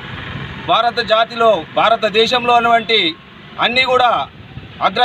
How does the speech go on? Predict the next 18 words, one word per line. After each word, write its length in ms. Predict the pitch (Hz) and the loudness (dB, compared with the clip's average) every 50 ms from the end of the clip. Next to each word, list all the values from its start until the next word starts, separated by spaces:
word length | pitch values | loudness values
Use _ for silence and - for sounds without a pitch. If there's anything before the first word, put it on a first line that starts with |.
| 233 247 | 2 2
కులాల-, 460 | 247 240 240 240 240 233 233 214 180 156 | 2 2 2 2 4 4 2 0 -2 -4
కులాలను 480 | 185 202 226 226 226 226 233 226 226 226 220 214 208 | -4 -2 0 2 2 2 2 0 2 2 2 2 2
అటువంటి 360 | 208 214 220 220 214 214 214 196 190 | 0 0 0 0 0 0 0 0 0
అణచివేత 400 | 214 220 220 233 220 226 226 220 214 202 | -2 -4 -4 -2 -2 0 0 0 2 2
కార్యక్రమంలో 580 | 208 214 - 214 220 220 220 220 220 226 226 220 196 - - - - - - 180 | 0 0 0 0 0 0 0 0 2 2 2 2 0 -4 -14 -20 -16 -4 0 2
డాక్టర్ 340 | 202 226 220 240 240 220 185 | 2 2 2 0 0 0 0
బి-, 280 | 220 226 226 233 226 220 170 | -4 -4 -2 -2 -4 -4 -2
బీఆర్ 300 | 165 196 208 214 226 233 220 | 0 2 2 2 2 2 0
అంబేద్కర్ 440 | 214 220 233 - - 247 247 233 240 | 0 -2 -2 0 2 2 2 4 4
గారు 200 | 240 233 220 190 175 - - - - - - - 127 147 | 2 2 0 -2 -8 -12 -16 -20 -20 -18 -10 -4 0 2
రాజ్యాంగాన్ని 640 | 175 208 220 214 233 240 247 240 247 247 247 240 214 196 | 2 2 2 2 2 0 2 2 2 0 0 0 -2 -2
రచించి, 420 | 208 202 220 240 240 226 214 233 202 180 143 147 | -2 -4 -4 -8 -8 -6 -2 0 0 0 2 2
ఆ 20 | 175 196 | 2 4
రాజ్యాంగాన్ని 720 | 180 180 214 220 202 240 247 247 240 247 247 240 240 240 214 - | 4 4 2 2 2 2 0 2 2 2 0 0 0 -6 -10 -6
ఫలాలే 380 | 202 202 220 226 240 240 240 233 233 226 | -4 0 2 2 2 2 2 0 0 -2
ఇప్పుడు 220 | - - 226 226 214 202 | -6 -6 -2 0 0 0
ఉన్న 120 | 202 208 208 202 185 | 0 0 0 0 0
రిజర్వేషన్లు, 680 | 190 185 208 220 220 220 214 214 214 196 180 160 143 | 2 2 2 4 4 2 2 2 0 -2 -2 -2 -6